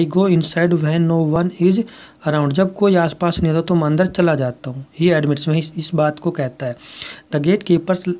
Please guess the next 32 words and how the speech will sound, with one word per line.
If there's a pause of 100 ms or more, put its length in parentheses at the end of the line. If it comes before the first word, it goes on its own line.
(220)
lets
me (120)
use
the (440)
swing, (360)
जो
गेटकीपर
है (460)
वह (320)
मुझे (280)
उस
झूले
को
यूज़ (380)
करने
देता
है। (320)
साहिब (140)
too
is
wearing
tennis
shoes, (460)
साहिब
ने
भी
टेनिस
के
जूते
पहने
हुए
हैं।